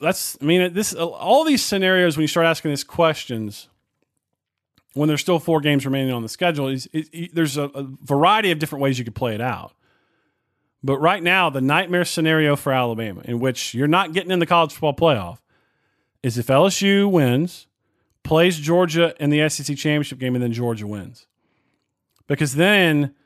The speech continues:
Georgia's going because they won the, they won the conference with one loss. And then,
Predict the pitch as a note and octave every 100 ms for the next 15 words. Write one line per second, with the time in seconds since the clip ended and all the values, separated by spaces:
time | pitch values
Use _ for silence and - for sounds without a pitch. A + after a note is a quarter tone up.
0 | _ _ A#2+ A#2 A#3 C4 D#3 B2 D#3+ A2+
1 | G2 B2 - _ _ _ _ _ _ _
2 | _ _ _ _ _ D3 D#3 D3 E3 E3+
3 | F3 D#3+ C#3 B2 D#3 E3+ D3+ - D3+ C#3+
4 | C#3+ - B2+ A#2+ C#3 C3+ G#2+ G#2 C#3+ -
5 | - _ _ _ D3+ D#3 E3+ F3 F#3 F3+